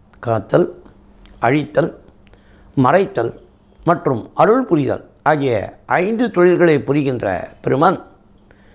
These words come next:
படைத்தல், காத்தல், அழித்தல் ஆகிய மூன்று தொழில்கள் புரிவதற்கு மூவரை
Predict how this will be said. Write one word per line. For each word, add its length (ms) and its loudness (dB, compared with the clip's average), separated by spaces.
படைத்தல், 640 2
காத்தல், 440 4
அழித்தல் 440 2
ஆகிய 320 0
மூன்று 380 2
தொழில்கள் 480 2
புரிவதற்கு 600 2
மூவரை 480 4